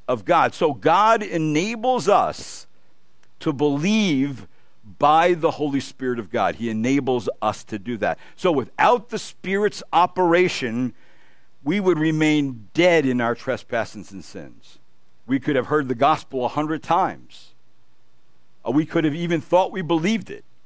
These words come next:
But if the Spirit of God did not quicken you and make you alive unto, unto, uh, God and given you the gift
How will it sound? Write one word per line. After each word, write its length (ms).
But 140
if 100
the 80
Spirit 260
of 80
God 220
did 140
not 280
quicken 520
you 320
and 320
make 260
you 140
alive 580
unto, 500
unto, 580
uh, 160
God 400
and 240
given 280
you 80
the 100
gift 400